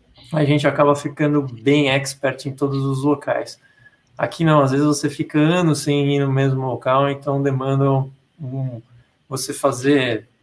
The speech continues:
um bom recap de como é a operação lá, às vezes até perguntar pra alguém e se aprofundando nesses detalhes.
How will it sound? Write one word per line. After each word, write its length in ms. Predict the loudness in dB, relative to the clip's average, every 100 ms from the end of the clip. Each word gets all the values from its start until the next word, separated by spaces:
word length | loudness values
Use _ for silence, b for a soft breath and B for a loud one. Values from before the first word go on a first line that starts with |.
| -10
um 60 |
bom 760 | -8 0 0 2 2 4 4 4
recap 640 | 4 4 4 4 4 2
de 160 | -2 -2
como 220 | -4 -2
é 40 |
a 40 | -2
operação 540 | -2 -4 -4 -6 -2
lá, 160 | 2 2
às 80 | 2
vezes 120 | 0
até 160 | 0
perguntar 380 | -2 0 0 0
pra 160 | 0 -2
alguém 560 | 0 0 2 2 0 -4 _ -12
e 320 | -4 -2 -2 _ _ _ _
se 160 | -4 -4
aprofundando 680 | -4 -8 -6 -2 -2 -2
nesses 300 | -4 -8 -10
detalhes. 640 | -8 -8 -4 -4 -6 -16